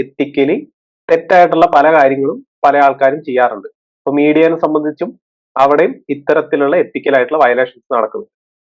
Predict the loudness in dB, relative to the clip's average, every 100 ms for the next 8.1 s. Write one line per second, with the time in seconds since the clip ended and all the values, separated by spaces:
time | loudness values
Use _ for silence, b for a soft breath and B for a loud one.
0 | _ 0 0 2 2 2 4 4 4 0
1 | -8 -2 0 0 -4 -4 -4 -6 _ _
2 | _ _ _ _ _ -2 2 4 4 4
3 | 2 2 4 4 2 2 0 4 4 2
4 | -2 -4 -2 -4 -4 -6 -6 -18 _ -2
5 | 2 2 0 -4 _ -8 -2 2 2 2
6 | 0 2 0 -2 -6 -2 -2 -2 -6 -6
7 | -4 -4 -2 -2 -2 -2 -2 -2 -2 -4